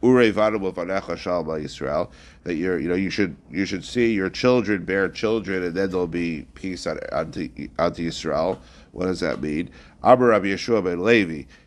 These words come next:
"Kevan shebanu lefanecha," once your children have children,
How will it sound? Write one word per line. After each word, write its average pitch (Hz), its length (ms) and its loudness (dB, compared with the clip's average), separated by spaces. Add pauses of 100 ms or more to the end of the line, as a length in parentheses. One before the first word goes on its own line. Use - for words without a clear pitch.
(140)
"Kevan 123 880 6
shebanu 110 520 2
lefanecha," 95 580 -2
once 107 440 0
your 120 180 4
children 92 480 -2
have 90 180 -4
children, 113 680 4